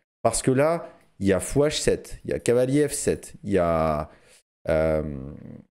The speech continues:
ok, il peut reculer en E quatre. En fait, il, il est dans l'état d'esprit de se dire, putain, est-ce que je fais all-in ? Est-ce que j'envoie la pièce ? Ou est-ce que je garde des chances de, de jouer une partie, euh, et lui, voilà, il joue contre,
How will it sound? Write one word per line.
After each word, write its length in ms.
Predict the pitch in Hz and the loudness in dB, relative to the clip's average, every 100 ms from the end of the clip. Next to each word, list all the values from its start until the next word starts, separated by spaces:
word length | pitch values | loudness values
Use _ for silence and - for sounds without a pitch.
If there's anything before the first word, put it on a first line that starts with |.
| _ _ _ _ _ - | _ _ _ _ _ -18
ok, 100 | - | -2
il 400 | 113 87 - 110 | 0 0 -2 -4
peut 120 | - 127 | 2 2
reculer 480 | 127 123 139 135 | 2 2 2 2
en 200 | 139 139 | 4 2
E 40 | 151 | 2
quatre. 340 | 151 107 - - - - | 2 0 -2 -16 -10 -2
En 80 | |
fait, 240 | 127 196 170 | 2 2 2
il, 140 | 135 | 2
il 160 | 127 123 | 4 4
est 100 | 143 | 4
dans 120 | 139 | 4
l'état 200 | 143 143 | 4 2
d'esprit 240 | 139 170 | 2 2
de 160 | 170 123 | 4 4
se 60 | 123 | 2
dire, 240 | 143 101 - - | 0 0 -10 -18
putain, 220 | - - 113 | -2 2 2
est-ce 140 | 113 | 2
que 120 | 202 | 2
je 120 | 185 | 2
fais 140 | - 165 | 2 4
all-in ? 440 | 151 143 135 95 - | 4 4 2 2 0
Est-ce 120 | 113 | -2
que 100 | - | 2
j'envoie 300 | 156 147 143 | 2 4 2
la 120 | 120 | 2
pièce ? 440 | 98 139 214 - - _ _ 113 | 2 0 0 -4 -12 _ _ 0
Ou 100 | 127 | 0
est-ce 120 | - | 2
que 120 | 156 | 0
je 100 | 135 | 4
garde 200 | 147 131 | 2 4
des 140 | 131 | 2
chances 440 | 123 139 139 147 123 | 2 2 2 0 2
de, 340 | 117 117 117 - - - 110 | 2 4 0 -4 -18 -8 0
de 120 | 113 | 2
jouer 180 | 110 127 | 4 2
une 120 | 120 | 2
partie, 580 | 117 - - 139 143 143 | 0 -2 -2 2 4 4
euh, 380 | 113 107 104 101 - - - | 4 4 4 2 -2 -8 0
et 100 | 113 | 2
lui, 260 | 156 185 | 4 4
voilà, 320 | 143 139 170 143 | 4 4 4 2
il 80 | |
joue 140 | 110 110 | 2 2
contre, 560 | 120 - 123 113 110 | 0 0 2 2 0